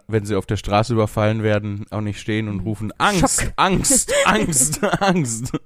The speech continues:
Speaker 2: Das wär aber hilfreich, glaub ich.
Speaker 1: Ja, also für mich auf jeden Fall.
Speaker 2: Ja.
Speaker 1: Ich würd das, ich find das gut. Ich hatte ja schon früher, äh, das Bedürfnis,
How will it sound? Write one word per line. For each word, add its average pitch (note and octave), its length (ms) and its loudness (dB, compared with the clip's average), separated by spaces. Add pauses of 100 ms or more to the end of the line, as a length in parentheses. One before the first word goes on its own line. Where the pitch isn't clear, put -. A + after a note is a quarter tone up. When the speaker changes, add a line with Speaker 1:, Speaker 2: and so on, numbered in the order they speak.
(640)
Speaker 2:
Das G#3+ 200 -4
wär C#4 120 4
aber A3+ 140 2
hilfreich, G#3+ 640 -4
glaub D3+ 340 -8
ich. D#3 320 -10 (1040)
Speaker 1:
Ja, G2 300 -2
also G#2 180 2
für F2+ 200 -4
mich E2+ 240 0
auf A2 100 2
jeden A2 160 -4
Fall. - 240 -2
Speaker 2:
Ja. G3+ 180 -2
Speaker 1:
Ich F#3 60 -4
würd G#2+ 140 -6
das, - 180 -8
ich - 160 -12
find - 160 -10
das G#2 140 -6
gut. G2+ 240 -8
Ich - 100 -8
hatte C3+ 160 0
ja B2 80 2
schon B2 180 -4
früher, A#2 560 -4
äh, A2 40 -6
das A2+ 160 -6
Bedürfnis, G#2+ 480 -6